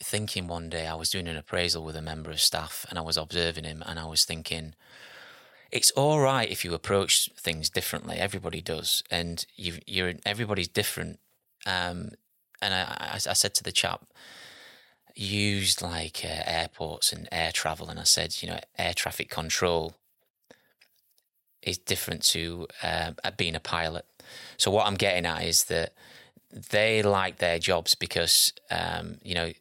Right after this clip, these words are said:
a-, an air traffic control, I want them sat on that plane. I want them to be intense, high energy,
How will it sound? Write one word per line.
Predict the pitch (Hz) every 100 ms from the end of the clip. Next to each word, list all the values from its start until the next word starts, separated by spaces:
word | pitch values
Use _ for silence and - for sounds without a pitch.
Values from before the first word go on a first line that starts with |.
| _ -
a-, | 98 95
an |
air | 92 98
traffic | - - -
control, | 87 85 95 85 82
I | 104 131
want | 110 101 98
them | 92 80 82 _ _
sat | - - 92
on | 90
that | 87 -
plane. | - 90 82
I | 85 101
want | 104 95
them | 90
to | 90 92
be | 87 85 82 - - - - - - - _ - _ _ _ _
intense, | - 110 98 - 117 143 - - -
high | - 101 120
energy, | 107 98 92 90 85